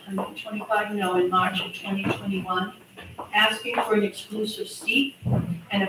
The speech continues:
fair, transparent, and nonpartisan redistricting process?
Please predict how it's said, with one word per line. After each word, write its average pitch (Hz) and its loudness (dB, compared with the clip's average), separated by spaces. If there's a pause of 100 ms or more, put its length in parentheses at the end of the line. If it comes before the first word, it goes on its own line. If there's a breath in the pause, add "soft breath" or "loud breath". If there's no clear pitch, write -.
(120)
fair, 214 12
transparent, 214 0
and 185 0
nonpartisan 208 2
redistricting 185 -6
process? 240 0